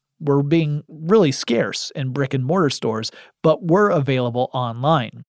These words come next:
The article had the title, "For E-tailers, it's Cyber Monday." And it had a subheadline that said, "Traffic tracking services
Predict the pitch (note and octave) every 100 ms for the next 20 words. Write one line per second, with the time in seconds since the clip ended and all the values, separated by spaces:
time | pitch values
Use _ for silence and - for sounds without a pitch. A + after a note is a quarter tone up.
0 | _ _ - E3 F3 G3 G3 E3+ D#3+ D#3
1 | C3+ - D#3 D3 C#3 - _ _ _ _
2 | _ - B3+ B3+ - C4+ D4 - B2+ A#2
3 | A2+ A#2 D#3 D#3+ - _ _ F3+ F3 -
4 | - - A#2+ A#2 C3+ F3 A3 D#3+ A2+ -
5 | - _ _ _ - E3 E3+ F3 E3+ D3
6 | - A#3 A#3 C3 C#3+ C3 A2+ B2 C#3+ -
7 | D3 C#3 - F#3 G3 G#3 _ - D#3+ C#3
8 | D#3 C3+ - F#3+ E3+ - A2 A2